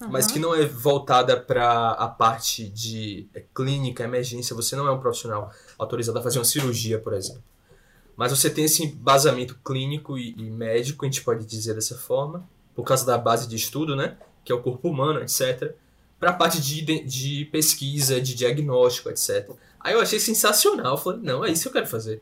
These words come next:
Speaker 1: Porque eu, como biólogo, ia ter que estudar coisas que eu não tinha interesse. Aí quando eu olhei a grade de biomedicina, eu falei, "Pô, é isso que eu quero fazer." E aí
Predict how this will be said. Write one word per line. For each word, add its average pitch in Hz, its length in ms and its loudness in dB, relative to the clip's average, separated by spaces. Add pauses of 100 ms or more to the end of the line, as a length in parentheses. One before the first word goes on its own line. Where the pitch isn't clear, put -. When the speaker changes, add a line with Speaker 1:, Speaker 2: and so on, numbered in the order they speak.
(100)
Speaker 1:
Porque - 160 0
eu, 185 120 6
como 190 220 0
biólogo, 170 420 6
ia 160 120 6
ter 165 80 2
que 165 80 2
estudar 160 300 2
coisas 156 280 0
que 170 80 0
eu 165 40 -4
não 170 80 -6
tinha 185 200 0
interesse. - 560 -2 (180)
Aí 147 140 -2
quando 185 200 2
eu 190 40 8
olhei 165 160 6
a 143 60 6
grade 131 400 4
de 131 80 -6
biomedicina, 143 800 -2 (840)
eu 151 80 -6
falei, 139 160 0
"Pô, 131 140 0
é 131 40 2
isso 135 100 0
que - 60 -4
eu - 40 -10
quero 165 140 4
fazer." 156 540 0 (140)
E 175 140 0
aí 185 280 2